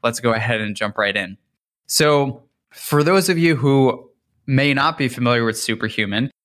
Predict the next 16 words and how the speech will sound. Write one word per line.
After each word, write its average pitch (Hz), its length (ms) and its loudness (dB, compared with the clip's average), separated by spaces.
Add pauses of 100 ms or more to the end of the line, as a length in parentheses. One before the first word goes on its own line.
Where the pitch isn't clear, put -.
(140)
they 120 140 0
pitch 165 340 -2
themselves 131 480 0
on 123 100 0
their 117 100 0
website 113 760 -4 (100)
as 113 240 -4
of 107 180 -6
th-, 110 220 -8
this 113 200 -2
recording 117 520 0
as 110 240 -4 (300)
the 117 100 -2
fastest 156 760 -4
email 127 380 0
experience 110 800 0